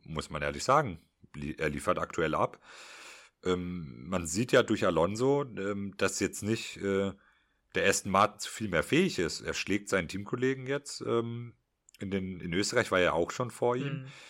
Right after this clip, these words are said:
Speaker 1: Äh, jetzt sind beide in den Punkten. Er ist dann doch mit gutem Abstand vor Alonso gewesen, hätte fast noch Hülkenberg ge-, geschnappt.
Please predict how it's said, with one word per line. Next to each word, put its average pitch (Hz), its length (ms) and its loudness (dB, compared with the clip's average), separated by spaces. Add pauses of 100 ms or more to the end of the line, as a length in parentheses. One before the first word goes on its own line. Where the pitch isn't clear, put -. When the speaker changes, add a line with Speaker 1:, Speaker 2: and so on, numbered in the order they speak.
(600)
Speaker 1:
Äh, 98 320 2
jetzt - 580 -2
sind 95 300 0
beide 107 280 6
in 95 80 0
den 90 140 -6
Punkten. 156 540 -4
Er 92 160 -6
ist 95 200 0
dann 95 120 2
doch - 320 4 (640)
mit - 260 -8
gutem 104 220 2
Abstand 120 440 2
vor 98 220 6
Alonso 104 360 4
gewesen, 139 540 -2
hätte 107 180 0
fast - 280 -4
noch 90 120 -6
Hülkenberg 127 520 2
ge-, 127 300 0
geschnappt. - 540 -2